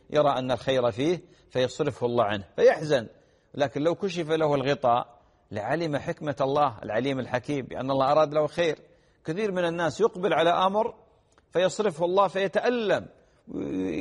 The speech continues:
يعني يحصل في، عنده حزن، لكن الله أراد له الخير وما يدري،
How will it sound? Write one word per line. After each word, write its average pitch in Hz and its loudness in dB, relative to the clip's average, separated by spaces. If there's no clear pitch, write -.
يعني 160 -2
يحصل 185 -2
في، 165 -2
عنده 175 -2
حزن، 196 2
لكن 175 -6
الله 208 4
أراد 208 2
له 202 2
الخير 196 0
وما 156 -2
يدري، 123 -2